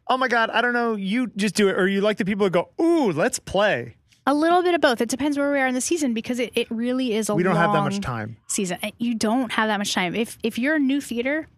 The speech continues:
Speaker 2: if you're a new pro-, sorry, a new
Speaker 1: Production.
Speaker 2: production, you have seven days on stage
Speaker 1: To get it up.
Speaker 2: to get it up. And you are so overwhelmed with just the fact of cueing. You
Speaker 1: Yep.
Speaker 2: know, you have to, you have to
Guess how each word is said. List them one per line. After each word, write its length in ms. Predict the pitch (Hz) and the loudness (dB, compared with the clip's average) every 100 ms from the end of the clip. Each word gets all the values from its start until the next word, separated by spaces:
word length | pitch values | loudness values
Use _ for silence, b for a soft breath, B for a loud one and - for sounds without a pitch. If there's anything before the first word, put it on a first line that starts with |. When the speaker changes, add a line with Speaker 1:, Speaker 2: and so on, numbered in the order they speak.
| - | -4
Speaker 2:
if 120 | 294 | 0
you're 100 | 302 | 2
a 20 | |
new 160 | 262 277 | 2 0
pro-, 320 | - 220 202 | 0 -2 -2
sorry, 420 | - 202 196 202 | -2 -2 -2 -4
a 100 | - | -2
new 100 | 220 226 | 0 0
Speaker 1:
Production. 300 | 226 208 139 | 0 -4 -4
Speaker 2:
production, 500 | 247 240 - 294 302 B B B _ | 0 0 0 -4 -4 B B B _
you 200 | 240 269 | -2 0
have 260 | 269 311 302 | 2 0 0
seven 540 | - - 240 226 226 | -2 0 0 0 0
days 240 | 214 196 165 | -2 -2 -4
on 160 | 170 | -6
stage 400 | - - - - - - _ _ _ _ _ _ _ - | -6 -8 -8 -8 -10 -20 _ _ _ _ _ _ _ -10
Speaker 1:
To 80 | 147 | -2
get 160 | 143 | 0
it 80 | 127 | 0
up. 160 | 120 - | -4 -6
Speaker 2:
to 100 | - | -6
get 240 | 220 220 214 | -2 0 0
it 100 | 226 | 0
up. 300 | 208 151 - | -2 -4 -4
And 160 | 233 220 | -4 -2
you 300 | 226 294 294 | -2 0 0
are 140 | 269 | 0
so 480 | - - 247 254 233 | 0 -2 0 0 0
overwhelmed 500 | 262 254 226 208 202 | 0 0 0 -2 -2
with 140 | 190 | -4
just 240 | 185 220 - | -4 -4 -4
the 80 | 247 | -2
fact 380 | 233 214 - - _ _ | 0 -2 -4 -18 _ _
of 320 | 208 196 180 | -4 -4 -6
cueing. 360 | - - 233 294 | -8 -4 -4 -4
You 100 | 403 B B - | -6 B B -4
Speaker 1:
Yep. 100 | 254 | 0
Speaker 2:
know, 60 | 226 | 2
you 140 | 233 | 0
have 120 | 226 | -2
to, 220 | - 214 | -2 -2
you 80 | 196 | -2
have 80 | 226 | -2
to 180 | 220 | -2